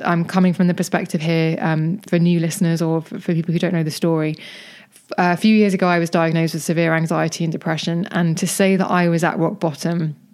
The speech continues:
is, is really accurate because I just didn't have anything else to give. And by the time I got my diagnosis, it was such a relief because I just thought, "At least I can stop fighting it now." <laughs> At least I, at least I can sort of slow down and begin to piece myself back together and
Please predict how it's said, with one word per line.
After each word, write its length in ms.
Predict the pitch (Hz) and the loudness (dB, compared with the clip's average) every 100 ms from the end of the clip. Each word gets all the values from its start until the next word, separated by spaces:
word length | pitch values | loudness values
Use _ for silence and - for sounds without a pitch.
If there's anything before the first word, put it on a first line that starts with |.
| - _ - _ _ _ - - - - - | -20 _ -20 _ _ _ -18 -18 -20 -20 -6
is, 260 | 220 196 - | 0 2 2
is 220 | - 180 | 0 2
really 260 | 180 190 196 | 4 4 4
accurate 480 | 220 214 240 156 - | 2 2 2 2 0
because 280 | 185 175 | 0 2
I 100 | 185 | 2
just 200 | 180 180 | 2 2
didn't 180 | 202 185 | 2 2
have 160 | 170 185 | 2 0
anything 420 | - 185 170 180 | 0 0 2 2
else 220 | 170 160 | 2 0
to 80 | - | -2
give. 200 | 190 165 | 0 0
And 80 | 165 | 2
by 140 | 175 | 2
the 80 | 175 | 0
time 240 | - 226 | 2 2
I 80 | 226 | 2
got 140 | 214 185 | 2 2
my 100 | 175 | 2
diagnosis, 580 | 175 170 175 175 170 | 2 2 2 0 -2
it 80 | 220 | -6
was 120 | 208 | -6
such 340 | - 208 202 190 | -4 -4 -2 0
a 40 | |
relief 460 | 175 170 180 160 - | 0 2 2 0 -4
because 220 | 180 - | -4 -2
I 120 | 175 170 | 0 0
just 240 | 180 - | -2 -2
thought, 320 | 175 165 - - - - - - - - - | 0 2 -2 -8 -20 -20 -20 -20 -20 -12 -4
"At 120 | - | 0
least 480 | 202 214 180 - - | 4 4 2 -4 -4
I 120 | 220 190 | -2 -2
can 200 | 185 175 | 0 0
stop 260 | - - | 0 -4
fighting 460 | - 202 190 196 165 | 0 2 2 0 -2
it 100 | 233 | -2
now." 260 | 185 165 - | -2 -4 -6
<laughs> 920 | - - - - - - - - - | -10 -12 -12 -8 -8 -10 -14 -14 -6
At 120 | - | 0
least 360 | 196 202 196 - | 4 4 2 0
I, 200 | - 190 | 0 0
at 220 | - 175 | 0 0
least 260 | 196 190 196 | 2 2 2
I 100 | 185 | 0
can 220 | 185 185 | 2 2
sort 200 | - 180 | 2 0
of 80 | 170 | 0
slow 300 | - 196 180 | 2 2 2
down 240 | 185 175 | 2 0
and 80 | 165 | 0
begin 220 | 170 170 | 0 0
to 80 | 160 | 0
piece 240 | 190 165 | -2 -2
myself 320 | 170 156 175 - | -2 -2 -2 -2
back 160 | 165 | -4
together 360 | - 196 180 165 | -2 0 0 0
and 180 | 175 | -2